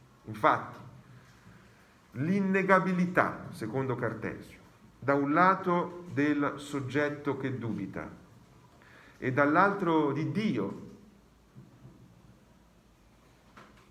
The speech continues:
avendo il soggetto che dubita l'idea dell'ente perfettissimo, queste certezze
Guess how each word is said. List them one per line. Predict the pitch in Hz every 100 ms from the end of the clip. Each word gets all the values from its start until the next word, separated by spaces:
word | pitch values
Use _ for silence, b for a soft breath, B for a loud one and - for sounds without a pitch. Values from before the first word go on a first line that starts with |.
| -
avendo | 123 127 139 139 131 120 120 120
il | 131 123 117 113 117
soggetto | - 117 107 107 127 127 120
che | 104 107
dubita | 117 127 123 120 110
l'idea | 110 110 110 117 117 110 104
dell'ente | 104 104 104 110 104 101
perfettissimo, | 98 - 101 104 90 - 104 147 - - - - - - - _ - - _ _ - - - - - - - - - - - - - - - - - - - - - - - - _
queste | 180 190 - - 131
certezze | 139 139 151 139 - - 190 214 - -